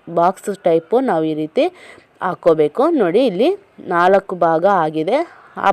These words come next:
ಭಾಗದಲ್ಲಿ ನಾನು ನನಗೆ ಯಾವ್ಯಾವ ಸ್ಪೂನ್ಸ್ ಎಲ್ಲೆಲ್ಲಿ ಬೇಕು ಆ ಸ್ಪೂನ್ಸನ್ನು ಆ ರೀತಿ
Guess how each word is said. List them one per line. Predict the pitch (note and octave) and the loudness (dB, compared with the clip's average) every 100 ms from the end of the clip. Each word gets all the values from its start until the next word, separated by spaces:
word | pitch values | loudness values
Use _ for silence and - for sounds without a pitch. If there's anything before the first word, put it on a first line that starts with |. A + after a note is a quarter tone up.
| F#3 | 2
ಭಾಗದಲ್ಲಿ | F3 E3+ D#3+ E3 C4 | 2 2 -2 -4 -4
ನಾನು | F#3 F3 D4+ - - - - F#3 | -4 -4 -6 -8 -20 -20 -4 2
ನನಗೆ | G3 A#3 | 2 4
ಯಾವ್ಯಾವ | F3 E3+ G#3 G#3+ | 4 6 4 2
ಸ್ಪೂನ್ಸ್ | - G#3 G#3+ - E3+ | -4 -6 -4 -4 -2
ಎಲ್ಲೆಲ್ಲಿ | E3+ G3 E3+ | 2 0 0
ಬೇಕು | E3 - G#3 - _ _ - - | -6 -4 -4 -6 _ _ -14 -2
ಆ | F#3 F#3+ | -2 -2
ಸ್ಪೂನ್ಸನ್ನು | - F#3 F3+ E3+ E3 C#4+ E4+ G#3 F3 | -4 -6 -4 -4 -2 -2 -4 -2 0
ಆ | F3+ | 0
ರೀತಿ | F#3 A#3+ | -2 -4